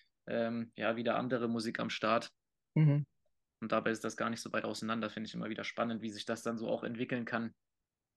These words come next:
Speaker 2: Total. Äh, du hast das auch an anderer Stelle gesagt, ich glaube in einem Interview, ähm, dass natürlich, also ich kenne ja nur die Perspektive Dresden,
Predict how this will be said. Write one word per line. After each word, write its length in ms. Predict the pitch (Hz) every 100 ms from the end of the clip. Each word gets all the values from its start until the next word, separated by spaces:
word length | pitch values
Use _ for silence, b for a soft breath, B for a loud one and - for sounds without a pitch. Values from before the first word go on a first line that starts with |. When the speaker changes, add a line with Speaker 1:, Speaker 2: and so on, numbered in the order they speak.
| _ - -
Speaker 2:
Total. 440 | 151 147 151 - -
Äh, 140 | 151
du 140 | 160
hast 200 | 165 208 220
das 100 | -
auch 160 | 185
an 120 | 185
anderer 280 | - 208 220
Stelle 320 | 214 190 214
gesagt, 260 | 190 190 190
ich 60 | -
glaube 180 | 175
in 60 | 165
einem 100 | 175
Interview, 520 | - 202 196 156 156 160 B B B B -
ähm, 400 | 170 165 165 156
dass 400 | 151 156 - - _ _ _ _ _ _ - -
natürlich, 520 | 175 180 - 214 180
also 120 | 160
ich 80 | -
kenne 180 | 208 214
ja 60 | 180
nur 100 | 165
die 100 | 160
Perspektive 520 | 175 - 165 190 185
Dresden, 520 | 190 208 - 240